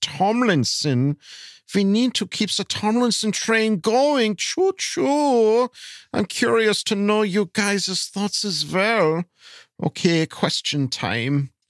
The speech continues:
If you were living in the zombie apocalypse,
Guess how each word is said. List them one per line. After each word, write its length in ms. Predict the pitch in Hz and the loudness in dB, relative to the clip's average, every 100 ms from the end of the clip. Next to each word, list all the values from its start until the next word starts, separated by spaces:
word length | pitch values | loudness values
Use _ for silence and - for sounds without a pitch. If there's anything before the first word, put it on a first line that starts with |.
| _ _ _ _ | _ _ _ _
If 160 | 233 226 | -2 0
you 100 | 392 | 2
were 100 | 415 | 2
living 400 | 254 220 214 214 | 2 0 0 0
in 80 | 202 | 0
the 260 | 175 208 170 | 0 -2 -4
zombie 560 | 165 233 269 349 349 | -2 -2 -2 0 0
apocalypse, 1160 | 240 - - 180 175 - 127 127 - - - | 0 -2 0 0 0 -2 -2 -2 -4 -6 -6